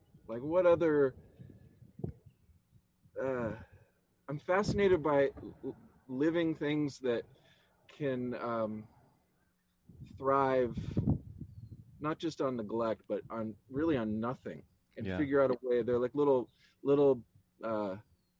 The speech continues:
Speaker 1: batteries or water storage devices mixed
Speaker 2: Yeah.
Speaker 1: with a battery.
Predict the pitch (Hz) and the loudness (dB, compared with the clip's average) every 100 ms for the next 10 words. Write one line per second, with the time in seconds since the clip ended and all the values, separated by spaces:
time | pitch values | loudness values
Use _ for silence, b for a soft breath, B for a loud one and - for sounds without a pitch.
0 | _ _ _ - 110 110 120 117 104 95 | _ _ _ -10 -4 -2 -2 -2 -2 -4
1 | - 98 101 104 107 110 110 - - 104 | -6 -8 -8 -8 -4 -2 -4 -8 -6 -6
2 | 98 - 101 98 92 - 92 90 - - | -6 -10 -10 -6 -6 -8 -14 -16 -20 -20
3 | _ _ _ _ _ - 110 107 101 - | _ _ _ _ _ -6 -2 0 0 -4
4 | - 90 | -8 -12